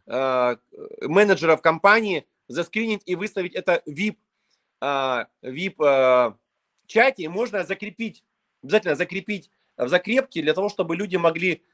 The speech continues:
зайти в закрепки и нажать, и увидеть эту таблицу, чтобы сравнивать и смотреть, как это сделается.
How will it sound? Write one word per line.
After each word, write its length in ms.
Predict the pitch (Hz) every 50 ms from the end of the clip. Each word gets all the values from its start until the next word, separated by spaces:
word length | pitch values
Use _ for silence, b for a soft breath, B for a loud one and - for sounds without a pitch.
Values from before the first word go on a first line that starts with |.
| _ _
зайти 300 | 127 180 190 190 208 190
в 40 | 156
закрепки 600 | 175 175 180 214 240 - - - 190 170 143 - _ _ _ _ _
и 80 | - 147
нажать, 460 | 156 180 180 175 208 208 214 214 - _
и 80 | 170 175
увидеть 360 | 170 156 185 208 190 - -
эту 200 | 165 160 175 151
таблицу, 460 | 165 160 147 165 170 147 - - 113
чтобы 240 | - - 143 143 143
сравнивать 560 | - 165 175 185 202 208 196 190 175 165 - _ _ _ _ _ _
и 200 | - 180 190 190 185
смотреть, 420 | - - 143 147 151 160 196 -
как 160 | - 156 -
это 160 | 156 - 147 143
сделается. 520 | 120 123 127 113 101 95 90 - -